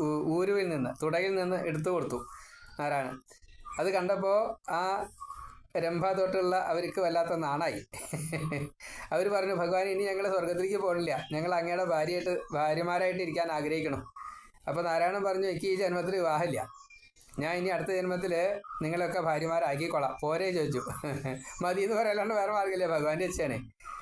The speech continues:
അവരാണ് ഈ ഭഗവാന്റെ പത്നിമാരായിട്ട് നരകാസുരന്റെ ആ ഒരു കാരാഗ്രഹത്തില് ഒന്നിച്ച്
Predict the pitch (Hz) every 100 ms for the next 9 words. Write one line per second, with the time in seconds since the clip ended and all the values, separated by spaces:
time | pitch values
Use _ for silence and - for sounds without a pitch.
0 | - - 165 202 220 214 220 214 185 175
1 | 190 190 202 202 165 185 180 180 180 175
2 | 190 - - - - - - - - -
3 | - - - 1077 1077 - - - - -
4 | _ - - 151 160 170 175 185 185 185
5 | 180 180 175 180 180 - - - 156 156
6 | 175 180 175 180 175 180 - 156 165 165
7 | 180